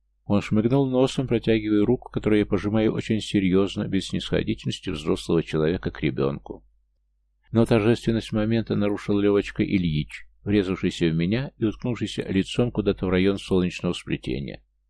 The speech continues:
На миг прижимаю его к себе и тут же отстраняюсь. "Это я так", — улыбается мальчик сквозь слёзы, вытирая их рукавом новенькой, необмятой гимназической формы. "Я тоже буду скучать", —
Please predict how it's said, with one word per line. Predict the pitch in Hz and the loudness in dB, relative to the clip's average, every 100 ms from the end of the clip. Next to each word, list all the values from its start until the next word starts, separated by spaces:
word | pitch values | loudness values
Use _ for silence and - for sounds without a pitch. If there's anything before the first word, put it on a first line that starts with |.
| _ _ _ _ _ _ _ | _ _ _ _ _ _ _
На | 131 127 | 2 4
миг | 160 - | 4 2
прижимаю | 135 123 135 135 | 0 2 2 4
его | 127 123 | 2 0
к | - | -2
себе | - 98 104 98 | -2 0 2 0
и | |
тут | - 120 | 0 -2
же | - | 0
отстраняюсь. | 90 - 80 78 80 82 - - _ _ _ _ _ _ _ _ _ | -2 0 0 0 0 -2 -8 -18 _ _ _ _ _ _ _ _ _
"Это | - - 113 | -8 -2 0
я | 110 | 0
так", — | - 104 104 - _ _ - | 0 -2 -4 -12 _ _ -2
улыбается | 98 90 90 - | 2 4 2 0
мальчик | 90 87 - - | -2 -2 -4 -10
сквозь | - 82 | -6 -6
слёзы, | - 139 147 139 | 0 2 2 2
вытирая | 120 113 110 | 2 2 0
их | - | 0
рукавом | 104 98 95 90 | -2 0 0 2
новенькой, | 98 131 143 - 120 | 2 2 2 0 0
необмятой | 98 87 78 92 117 123 | 2 2 0 -2 -2 -2
гимназической | 92 85 82 76 87 - - - | 0 0 0 -2 -4 -6 -8 -8
формы. | - 71 71 71 - _ _ _ _ _ | -4 -4 -4 -6 -12 _ _ _ _ _
"Я | 104 | -4
тоже | 101 101 98 | 0 0 0
буду | 92 87 | 0 0
скучать", — | - - 82 - 64 62 | -2 -2 -4 -2 -4 -4